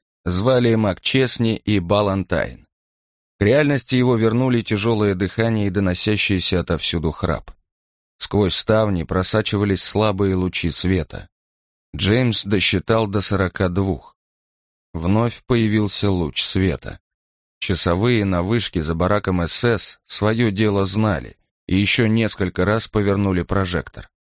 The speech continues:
а затем спрятались под крышу из рубероида. Четвертую ночь подряд шел дождь, и всего две ночи назад от горных склонов эхом отдавались бомбардировки Карлсруэ.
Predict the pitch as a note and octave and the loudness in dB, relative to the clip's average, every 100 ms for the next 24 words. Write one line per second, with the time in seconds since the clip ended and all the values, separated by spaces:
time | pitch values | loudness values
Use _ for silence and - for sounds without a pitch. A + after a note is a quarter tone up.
0 | _ _ _ - D#2+ F#2+ F#2 C3 B2+ - | _ _ _ -4 0 0 2 2 2 0
1 | - A2+ G#2 G2 - G2 - - G2+ - | 0 0 0 -2 -2 -2 -2 -2 -2 0
2 | G2 E2+ F#2 E2+ F#2 F2+ C#2+ - - _ | 0 0 0 2 2 2 -2 -10 -20 _
3 | _ _ _ _ - F2 G2+ B2+ A#2+ A#2 | _ _ _ _ -4 -2 2 0 2 0
4 | A#2 A2+ G#2 - F#2+ F2 G#2 G#2 - G#2 | 0 0 -2 -4 -2 0 0 2 0 0
5 | F#2 F2 G#2 C2 - - _ _ - F2 | 0 0 0 0 -6 -10 _ _ -4 -2
6 | - F2+ G2+ A2+ F2+ F#2+ F#2+ G2 - F2+ | 2 2 2 2 2 0 0 0 -2 0
7 | E2+ F#2 G#2 - C#2+ F#2+ G2+ F#2 E2 - | 0 0 0 -2 -2 0 0 0 -4 -4
8 | - A2 A2 E2 - - G#2+ G#2+ G2+ G2 | 0 0 0 -4 -8 -2 -2 0 -2 0
9 | F#2+ F2+ F2+ F2+ G#2 G2+ F#2 F#2+ F#2 F2 | -2 0 -2 0 2 0 0 0 0 0
10 | F2+ F#2+ F2+ - E2 - F#2+ E2+ E2 G#2 | 0 2 0 -2 -6 0 0 0 -2 0
11 | G2 C#2 A#1 | 0 -2 -6